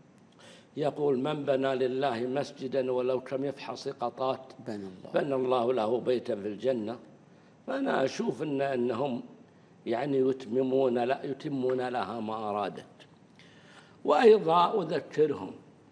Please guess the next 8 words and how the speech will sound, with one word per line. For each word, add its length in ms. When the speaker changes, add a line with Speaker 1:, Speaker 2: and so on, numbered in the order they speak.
Speaker 1:
والله 260
يا 120
شيخ 220
خالد 520
يمر 240
علينا 400
ناس 280
الآن 280